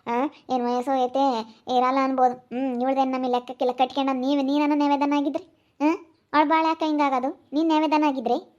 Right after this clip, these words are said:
ಹ್ಮ್, ಕಟ್ಕೊಂಡದ್ ನೈವೇದ್ಯನ ಆಗ್ಬೇಕು. ಹ್ಮ್, ಯಾರೇನು ಮಾಡಕ್ಕಲ್ಲ, ಕಟ್ಕೊಂಡದ್ ನೈವೇದ್ಯನ ಆದ್ರೆ ಧೈರ್ಯವಾಗಿರ್ತಾರೆ. ಹ್ಮ್, ನೀನ್ ನೈವೇದ್ಯಗಿಲ್ಲದ ನೀನು ತಂಗಿ ಅಮ್ಮ ಹೇಳ್ದಂಗೆ ಕೊಂಡ್ಕೊಂಡು, ಯಾವಳನ್ನ ಇಕ್ಕೊಂಡು, ಅಲ್ಗ್ ಹೋಗ್ಕೊಂಡು, ಅವಳನ್ನೇನೇನ್ ಮನೆ ಕೆಲಸ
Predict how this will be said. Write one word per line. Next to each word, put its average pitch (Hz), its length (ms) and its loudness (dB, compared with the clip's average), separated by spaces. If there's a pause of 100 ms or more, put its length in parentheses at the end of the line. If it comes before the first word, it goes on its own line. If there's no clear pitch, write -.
(240)
ಹ್ಮ್, 311 160 0 (280)
ಕಟ್ಕೊಂಡದ್ 302 440 0
ನೈವೇದ್ಯನ 277 480 0
ಆಗ್ಬೇಕು. 269 380 -4
ಹ್ಮ್, 262 640 -2 (300)
ಯಾರೇನು 277 420 0
ಮಾಡಕ್ಕಲ್ಲ, 262 340 -2
ಕಟ್ಕೊಂಡದ್ 254 420 -2
ನೈವೇದ್ಯನ 254 480 -2
ಆದ್ರೆ 247 180 -4
ಧೈರ್ಯವಾಗಿರ್ತಾರೆ. 240 680 -2
ಹ್ಮ್, 240 540 -4
ನೀನ್ 254 180 -4
ನೈವೇದ್ಯಗಿಲ್ಲದ 247 540 -2 (520)
ನೀನು 240 580 -2
ತಂಗಿ 254 280 0
ಅಮ್ಮ 240 260 0
ಹೇಳ್ದಂಗೆ 247 360 0
ಕೊಂಡ್ಕೊಂಡು, 254 460 0 (320)
ಯಾವಳನ್ನ 254 300 0
ಇಕ್ಕೊಂಡು, 254 460 0 (280)
ಅಲ್ಗ್ 262 180 -2
ಹೋಗ್ಕೊಂಡು, 262 360 0
ಅವಳನ್ನೇನೇನ್ 254 440 0
ಮನೆ 247 140 -2
ಕೆಲಸ 254 280 -4